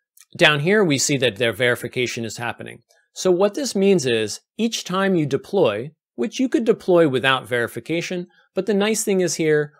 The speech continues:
we're sure that that got deployed properly and is sitting up on the blockchain. You can follow the link here and see the results.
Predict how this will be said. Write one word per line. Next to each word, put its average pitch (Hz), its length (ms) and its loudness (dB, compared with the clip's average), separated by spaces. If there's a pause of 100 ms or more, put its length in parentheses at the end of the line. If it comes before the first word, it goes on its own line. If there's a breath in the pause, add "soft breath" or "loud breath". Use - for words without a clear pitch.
(120)
we're 165 140 2
sure 147 500 4
that 120 240 2
that 120 220 2
got 113 180 -2
deployed 120 420 -2
properly 110 640 -6
and 113 180 -4
is 110 280 -8
sitting 120 340 -2
up 107 160 -8
on 104 140 -8
the 101 80 -12
blockchain. - 560 -10 (320 soft breath)
You 160 100 -2
can 156 160 -2
follow 147 320 4
the 117 140 -2
link 196 240 -2
here 202 320 0
and 170 160 -4
see 135 180 -4
the 120 120 -2
results. 110 520 -6